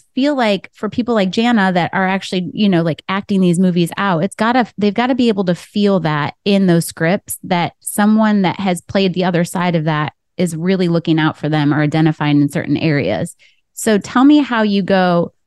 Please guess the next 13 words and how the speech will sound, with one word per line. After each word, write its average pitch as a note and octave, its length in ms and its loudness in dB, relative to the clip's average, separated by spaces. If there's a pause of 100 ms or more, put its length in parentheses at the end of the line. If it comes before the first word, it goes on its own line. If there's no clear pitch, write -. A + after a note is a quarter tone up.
well, B3 80 0
just C#4+ 240 -2
tell A3 140 0
me F#3 120 2
everything, D#3+ 400 2
but E3 200 -2 (680)
tell B3 220 2
me C#4 160 6
how B3+ 140 0
you G#3+ 180 2
go G3 240 2
from, F3 580 0 (160)
"I F#3 280 0